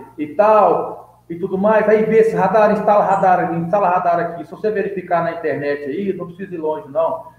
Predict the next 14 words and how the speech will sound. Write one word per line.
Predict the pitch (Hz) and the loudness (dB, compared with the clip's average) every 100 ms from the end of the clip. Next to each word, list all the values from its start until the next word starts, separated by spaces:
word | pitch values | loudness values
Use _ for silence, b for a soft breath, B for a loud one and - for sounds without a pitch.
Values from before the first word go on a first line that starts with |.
| _ | _
Cheio | - 233 190 | -2 0 0
de | 180 175 | -2 0
fraudes, | 160 185 185 147 - - - _ _ _ | 6 8 8 4 0 -8 -16 _ _ _
cheio | - 208 214 175 | 2 4 4 2
de | |
depoimentos, | 180 170 180 135 151 180 170 | 0 0 -2 0 0 0 -2
policiais | 175 185 185 180 175 | -2 -4 0 2 2
pegando | 175 151 160 | -2 0 0
em | 165 | 0
flagrante, | 165 131 143 170 170 - | 0 0 0 -2 -4 -6
o | |
pessoal | 160 - 160 156 | -8 -4 -2 0
fazendo | 143 160 156 147 | -2 -4 -6 -2
negociação | 143 151 - 131 - 151 175 170 135 | -2 -2 -2 -4 -4 -2 0 0 0